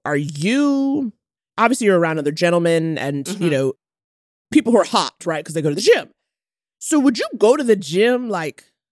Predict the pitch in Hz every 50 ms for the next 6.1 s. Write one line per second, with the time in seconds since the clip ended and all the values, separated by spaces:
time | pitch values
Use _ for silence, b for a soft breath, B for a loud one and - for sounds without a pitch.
0 | _ _ _ - 190 202 185 208 202 185 165 - - 170 208 175 160 208 190 190
1 | 190 - 185 190 - 185 143 123 - - - - 330 - 453 466 427 - - 427
2 | 381 403 392 381 175 - 349 339 262 226 170 190 202 180 - - - - - 254
3 | 247 247 269 - - 220 226 220 208 208 226 202 - - 302 269 285 254 262 254
4 | 160 156 156 170 - - - 190 196 196 190 175 175 180 - 170 165 135 143 -
5 | - 151 147 - - 147 143 135 135 123 135 131 117 135 123 110 139 151 180 208
6 | 220 -